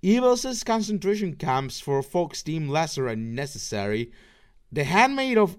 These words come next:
Evil says the concentration camps should be more humane. Beware the centrist. Yes, because anything basically right of fucking Marx is literally Hitler.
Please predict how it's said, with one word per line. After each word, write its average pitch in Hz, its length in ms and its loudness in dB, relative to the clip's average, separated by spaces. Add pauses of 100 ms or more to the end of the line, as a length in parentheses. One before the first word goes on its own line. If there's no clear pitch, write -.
Evil 196 500 0
says 170 200 -4
the 143 140 -4
concentration 185 760 -2
camps 127 300 -2
should 202 380 0
be 214 160 0
more 175 320 2
humane. 151 760 -2 (300)
Beware 151 640 2
the 190 80 2
centrist. 170 920 -4
Yes, 135 280 0
because 120 340 -6 (340)
anything 160 500 0
basically 139 540 -2
right 123 380 4
of 120 100 -4
fucking 117 380 -4
Marx 117 540 0 (380)
is 160 300 0
literally 185 600 6
Hitler. 92 440 -2